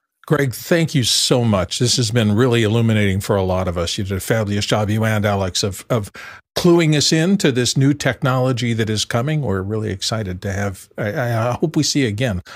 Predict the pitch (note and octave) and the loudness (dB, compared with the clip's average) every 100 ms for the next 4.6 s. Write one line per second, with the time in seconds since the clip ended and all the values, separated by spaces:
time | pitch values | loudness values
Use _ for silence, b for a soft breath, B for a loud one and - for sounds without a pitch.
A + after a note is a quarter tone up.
0 | B B G#2+ G#2 A2+ G#2+ F2+ - A2 A2+ | B B -2 0 -2 -2 -4 -4 -6 -6
1 | - E2 - B B B - B2+ B2+ A2+ | -6 -8 -12 B B B 0 2 2 0
2 | - _ - - C#3+ D#3 - F#3 F3 E3 | -6 _ -14 -2 2 2 2 2 4 2
3 | - E3 C#3+ - E3 D3+ C3+ C#3 F#3 D3+ | 2 0 0 0 2 2 2 2 2 2
4 | - D#3 D3 C3+ E3 E3+ | 2 0 0 2 2 2